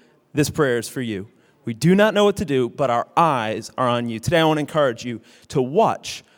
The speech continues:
what you see. Let's pray. Holy Spirit, we invite you to come right now. Speak to us. Speak to your people. Speak to your church.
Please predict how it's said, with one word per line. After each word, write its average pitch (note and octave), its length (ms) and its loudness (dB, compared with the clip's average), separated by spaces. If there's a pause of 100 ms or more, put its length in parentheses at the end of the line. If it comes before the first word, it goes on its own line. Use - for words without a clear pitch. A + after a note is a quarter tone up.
(140)
what B2+ 180 2
you A#2 80 -4
see. F#2+ 320 -6 (760)
Let's C#3 160 -2
pray. B2+ 220 0
Holy C#3 220 0
Spirit, D3+ 320 -2
we C#3+ 140 -2
invite C#3+ 340 0
you D3 100 -4
to C#3 60 -4
come C#3 360 -8 (400)
right D3 180 0
now. A#2+ 220 -6
Speak - 400 -12
to - 120 -8
us. - 540 -6 (260)
Speak - 360 -8
to D#3 120 -8
your D3+ 80 -2
people. - 460 -12
Speak A#3 420 -4
to E3+ 100 -6
your C#3 120 -4
church. - 460 -8